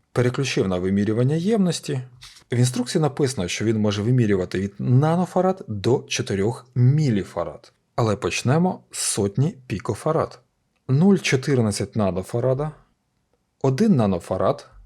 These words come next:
десять нанофарад, дев'яносто дев'ять нанофарад.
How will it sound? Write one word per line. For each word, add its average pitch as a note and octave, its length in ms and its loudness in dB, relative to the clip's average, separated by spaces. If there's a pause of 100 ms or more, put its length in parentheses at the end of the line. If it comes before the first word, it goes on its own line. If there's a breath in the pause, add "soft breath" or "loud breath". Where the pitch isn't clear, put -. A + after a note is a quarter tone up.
(480)
десять A#2+ 680 -2
нанофарад, C3 720 -2 (560)
дев'яносто B2 720 0
дев'ять F2 460 -2
нанофарад. C3 640 -2